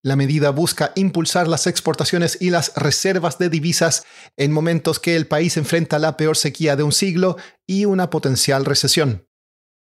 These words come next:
En Ecuador, el presidente Guillermo Lasso insistió en que era inocente de un cargo de corrupción formulado por la oposición.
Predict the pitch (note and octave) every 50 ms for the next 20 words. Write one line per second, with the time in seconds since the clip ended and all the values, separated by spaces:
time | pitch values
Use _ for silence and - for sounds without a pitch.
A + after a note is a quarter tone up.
0 | _ - C#3 C3+ C#3 C3 C#3 C3 B2 D3+ F3+ F#3+ F3+ - - D3+ D3 - D3 -
1 | - D3+ D#3+ E3 - D#3+ C#3 C#3+ C3+ D3+ D3+ D#3 D3 D3+ D#3+ F3 F3+ - - -
2 | E3+ D#3+ - F3+ F#3 F3 - F3 D3+ - - F#3+ F#3 F3+ - - D#3+ D#3 - E3
3 | E3+ E3+ E3 - - - F#3+ F#3+ F#3 F3 - - - F#3 F3+ F3+ - F3+ E3 E3+
4 | F3 E3+ E3+ - F3 E3+ E3 D3+ E3+ E3+ E3+ D#3+ - E3 D#3 D#3 D#3+ C3+ - -
5 | E3+ E3 D#3+ - - E3 E3 D#3+ D#3+ E3 D#3+ D#3+ D#3+ D#3 D#3+ - D#3+ D#3 D3+ D3+
6 | - - D#3 C#3+ - C#3+ - - - C#3 A#2+ G#2 F2 D#2